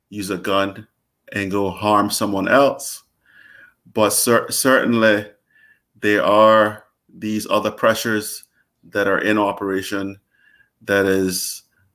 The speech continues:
causing some people to make bad decisions. One,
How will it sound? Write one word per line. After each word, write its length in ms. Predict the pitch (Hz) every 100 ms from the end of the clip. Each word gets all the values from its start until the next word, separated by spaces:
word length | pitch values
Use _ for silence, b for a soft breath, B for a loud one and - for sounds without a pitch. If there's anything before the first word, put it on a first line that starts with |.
| _
causing 420 | - 127 117 113
some 260 | 107 131 120
people 560 | 117 107 107 101 104 _ _ _ _ _ _
to 140 | - 101
make 260 | 98 92
bad 220 | 101 98 92
decisions. 720 | 90 104 92 107 - - - _ b b b b b b _ _ _ _
One, 560 | 101 110 139 147 131